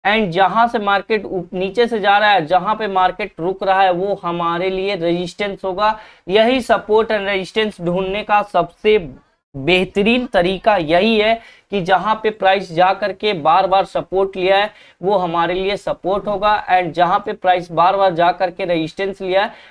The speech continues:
वो हमारे लिए रेजिस्टेंस होगा। ये बहुत ही बेहतरीन तरीका है support and resistance को फाइंड करने का, ठीक है।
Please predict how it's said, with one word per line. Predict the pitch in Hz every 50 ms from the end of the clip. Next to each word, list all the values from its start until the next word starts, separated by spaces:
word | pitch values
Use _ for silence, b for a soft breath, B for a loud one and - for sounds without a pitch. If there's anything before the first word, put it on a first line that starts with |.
| B B
वो | 196 220 226
हमारे | 190 190 180 175 175 165 160 160 175
लिए | 185 190 202 226 220
रेजिस्टेंस | 214 190 175 165 - - 180 156 143 -
होगा। | 123 104 113 117
ये | 113 120 139 175 220 247 247 247 214 - - -
बहुत | 156 156 151 185 214 220 208 -
ही | 233 214
बेहतरीन | 175 180 175 170 175 190 175 202 214 208 202
तरीका | - 190 180 180 175 180 202 196 190
है | 202 208
support | 196 - 185 165 170 - 180 190 202 190 -
and | 190 175 165 165
resistance | 165 170 170 165 - - 196 196 190 -
को | - 208 196
फाइंड | - - 170 165 165 170 156
करने | - 151 127 117 120 117 107
का, | - 117
ठीक | 113 - 220 240 214 247
है। | 240